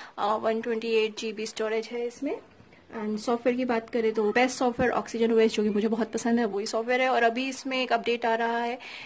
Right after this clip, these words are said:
कि, अ, मतलब, अ, my phone started receiving, like, अ, a notification, अ, about, अ, अपडेटेड सॉफ्टवेयर जो है Oxygen O S फ़ाइव पॉइंट ज़ीरो पॉइंट सिक्स something, हाँ, इस टाइप का, अ, जो, अ, अपडेट हुआ है उसके लिए अप-, अ,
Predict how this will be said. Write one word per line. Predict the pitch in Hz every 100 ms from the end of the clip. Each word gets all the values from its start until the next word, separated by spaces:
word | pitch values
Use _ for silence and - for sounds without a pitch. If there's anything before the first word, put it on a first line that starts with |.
| -
कि, | 240 220 220 220
अ, | -
मतलब, | 214 220 226 208
अ, | 220
my | 214 214
phone | 220 226 226 226 226 220
started | 202 - 214
receiving, | 220 220 208 220 214
like, | 214 - - -
अ, | - 214 - 214
a |
notification, | 202 220 214 208 226 214 208 - -
अ, | - - - 208
about, | 202 202 202 -
अ, | 208 202 - - - - 220 208 -
अपडेटेड | 202 196 233 247
सॉफ्टवेयर | - 220 196 - 196 208
जो | 208
है | 208 190 185
Oxygen | 190 - 214 208
O | 202
S | 202 208 - - - - - -
फ़ाइव | - 214 208
पॉइंट | 269 254
ज़ीरो | 254 254
पॉइंट | 262 247
सिक्स | 262 -
something, | 233 240 226
हाँ, | 226 -
इस | - -
टाइप | 240 233
का, |
अ, | 247 - 226 214
जो, | 214 233
अ, | 214 - 208 208 208 - - - -
अपडेट | 208 254 269
हुआ | 262 247
है | 240 262
उसके | 254 233 - 247
लिए | 247
अप-, | 226
अ, | - 226 220 214